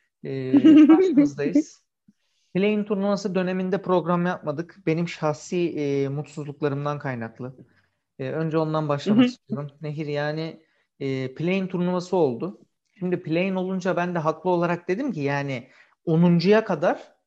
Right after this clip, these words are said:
Speaker 1: playoff'a girme şansı var. Normalde eskiden ilk sekiz playoff'a katılırdı konferanstan. E, hani ilk ona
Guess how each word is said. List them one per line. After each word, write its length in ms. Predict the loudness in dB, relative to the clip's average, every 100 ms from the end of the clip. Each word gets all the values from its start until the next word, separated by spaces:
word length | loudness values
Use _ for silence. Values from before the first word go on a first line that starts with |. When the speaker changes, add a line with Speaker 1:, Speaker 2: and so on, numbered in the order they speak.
| _ _ _ _ _
Speaker 1:
playoff'a 400 | 2 4 4 2
girme 280 | 0 -2
şansı 380 | -2 -2 -4 -2
var. 180 | -2 0
Normalde 420 | -2 0 0 0
eskiden 380 | -4 -4 -6 -2
ilk 160 | -4 -2
sekiz 320 | -6 -6 -6
playoff'a 360 | 0 0 0
katılırdı 440 | -8 -8 -6 -6 -4
konferanstan. 760 | -4 -4 -4 -6 -8 -12 -12 _ _ _ _ _ _
E, 340 | -2 0 -2 -2
hani 180 | -2 -2
ilk 360 | -2 -2 0
ona 500 | -2 -2 -2 -4 -8